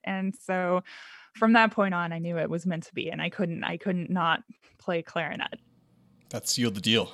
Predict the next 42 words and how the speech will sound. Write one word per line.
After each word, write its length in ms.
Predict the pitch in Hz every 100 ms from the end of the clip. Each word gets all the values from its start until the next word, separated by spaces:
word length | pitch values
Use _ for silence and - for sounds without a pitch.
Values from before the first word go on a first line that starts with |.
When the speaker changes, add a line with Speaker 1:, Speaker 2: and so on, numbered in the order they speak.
| 110
Speaker 2:
<laughs> 240 | - 165 -
Speaker 1:
That 680 | 147 - 277 151 - -
sealed 300 | 226 202 208
the 100 | 185
deal, 460 | 170 170 165 160 -
yeah. 340 | 170 175 165
Speaker 2:
Did 180 | 123 117
you 120 | 120
ever 180 | 123 127
get 180 | 127 127
to 80 | 120
study 520 | - - 120 127 143
or, 220 | 110 104
or 160 | - 107
practice 420 | 113 113 123 -
or 80 | 101
play 240 | - 117
with 160 | 113 113
that 220 | 110 104
friend 200 | 113 120
of 80 | 117
yours? 400 | 117 135 - - _ 269
Speaker 1:
Uh, 180 | 277 240
no, 420 | 214 214 220 208
she 240 | 202 - 311
had, 380 | 311 262 220 226
she 180 | 294
had, 260 | 285 233 202
ev-, 200 | 214 -
she, 340 | - 269 202
she 160 | - 269
had 140 | 220
stopped 420 | - 190 185 185 -
playing. 300 | 180 180 185
She 160 | 214
had 180 | 190 175
really 360 | 190 226 240 202
just 180 | 180 -
played 240 | 175 165
through 380 | 180 175 165 165 - - - -
middle 280 | 196 214 -
school. 540 | - 269 277 285